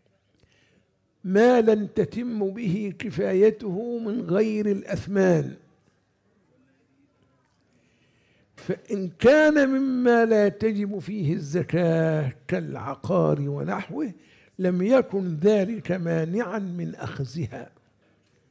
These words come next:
نص عليه أحمد. إن كان له عقار يستغله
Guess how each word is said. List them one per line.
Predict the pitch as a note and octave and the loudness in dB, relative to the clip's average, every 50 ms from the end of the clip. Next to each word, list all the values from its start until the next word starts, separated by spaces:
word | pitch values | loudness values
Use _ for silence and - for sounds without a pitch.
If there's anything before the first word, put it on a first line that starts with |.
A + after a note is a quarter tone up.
| _ _ _ _ _ _ _ _ _ - | _ _ _ _ _ _ _ _ _ -8
نص | F3 C#3 - - - | -8 -8 -8 -10 -12
عليه | A2 A#2+ C#3+ C#3 A2 G#2 - G2 | -12 -10 -8 -8 -6 -6 -8 -10
أحمد. | F#2+ - - - - - - _ - - - _ _ _ _ _ _ _ _ _ _ _ _ _ _ _ _ _ _ _ _ _ _ _ _ _ _ _ _ _ _ _ _ _ _ _ _ - | -12 -14 -16 -20 -20 -20 -20 _ -20 -20 -20 _ _ _ _ _ _ _ _ _ _ _ _ _ _ _ _ _ _ _ _ _ _ _ _ _ _ _ _ _ _ _ _ _ _ _ _ -12
إن | F3+ - - | -12 -10 -6
كان | - - G#3 F#3 | -2 0 0 2
له | E3+ F3+ F3+ B2+ C3 F3 D#3 C3+ G#2+ | 2 2 2 0 0 -4 -8 -8 -8
عقار | B2 D3 D3 _ - - A3 B3+ C4 C4 B3+ A3 | -8 -10 -10 _ -4 -2 0 0 2 2 0 0
يستغله | F3+ D#3+ E3+ B2 - - - - C#3 B2+ C3+ C#3 B2+ A2 - - - - | 0 -2 -4 -4 -6 -6 -8 -8 -6 -6 -6 -6 -8 -8 -12 -14 -16 -18